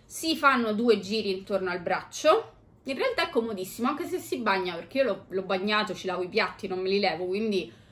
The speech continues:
mm, si asciuga, non si rovina. E in realtà riesci a mettertelo anche come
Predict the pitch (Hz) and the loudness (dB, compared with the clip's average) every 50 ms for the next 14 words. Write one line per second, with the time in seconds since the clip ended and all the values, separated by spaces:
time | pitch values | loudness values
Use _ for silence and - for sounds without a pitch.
0 | - - - - - - _ _ - 180 180 175 175 175 175 175 175 175 - - | -20 -20 -20 -20 -20 -20 _ _ -12 -10 -10 -8 -8 -8 -8 -10 -10 -10 -8 -6
1 | 190 190 - - - 214 208 190 185 180 180 185 185 - - 196 190 180 170 165 | -6 -6 -6 -4 -4 -2 0 0 0 -2 -4 -6 -8 -6 -4 -2 -2 -2 -4 -6
2 | 165 165 160 156 - - - - - - - - - - - - - - - 427 | -8 -8 -8 -10 -12 -16 -20 -20 -20 -20 -20 -20 -20 -20 -20 -20 -4 0 2 4
3 | - - - 277 294 311 - - 359 415 480 494 392 - - 240 233 240 240 262 | 4 2 2 0 0 2 2 2 2 4 6 4 4 8 8 8 8 8 6 2
4 | 285 311 302 277 247 247 - - - 320 330 330 311 277 269 254 269 - 339 339 | 2 2 4 4 4 2 0 -2 -4 -2 -2 -2 -2 -2 -4 -4 -4 -6 -6 -6
5 | - - - 403 403 427 415 359 - - - 262 247 254 262 247 262 - 294 269 | -2 0 2 2 4 4 2 0 0 0 2 2 4 4 2 0 2 6 6 6
6 | 269 - - - - 254 233 226 226 233 233 226 - - | 6 6 0 -2 2 4 4 4 4 2 0 -2 -4 -10